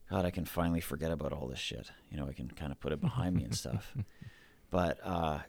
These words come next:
Speaker 1: just so many people I knew were dying. I guess I had survivor's guilt, really. And I also just had this,
Speaker 2: Mm.
Speaker 1: um, desire to protect my friends and, and the people in my community. And I guess a selfish desire to, to protect myself, because,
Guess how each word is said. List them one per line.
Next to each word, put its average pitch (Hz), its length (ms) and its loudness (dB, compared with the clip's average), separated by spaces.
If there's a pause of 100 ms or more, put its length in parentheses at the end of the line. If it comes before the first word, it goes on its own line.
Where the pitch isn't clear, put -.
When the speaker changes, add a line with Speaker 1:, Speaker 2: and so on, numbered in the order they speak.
Speaker 1:
just - 320 -4
so - 220 2
many 127 160 4
people 92 240 -2
I 82 60 2
knew 82 180 4
were 73 120 0
dying. 69 460 -2
I 80 140 -2
guess 98 240 0
I 113 60 -2
had 104 200 -2
survivor's 87 600 0
guilt, 62 380 -4
really. 65 340 -6 (100)
And 107 80 2
I 98 100 4
also 110 280 4
just 92 220 0
had 92 200 2
this, 90 300 2 (100)
Speaker 2:
Mm. 82 80 -4
Speaker 1:
um, 67 300 -6 (840)
desire 90 380 4
to 107 80 4
protect 78 400 -4
my 78 120 0
friends 85 520 -2
and, 65 160 -4
and 71 300 -4
the - 80 -10
people - 300 -2
in 90 60 4
my 82 120 0
community. 85 640 -2 (560)
And 127 280 4 (120)
I 110 100 -2
guess 123 180 2
a - 60 0
selfish - 460 0
desire 87 380 0
to, 87 100 0 (380)
to - 100 -4
protect - 360 0
myself, - 600 0
because, 90 420 0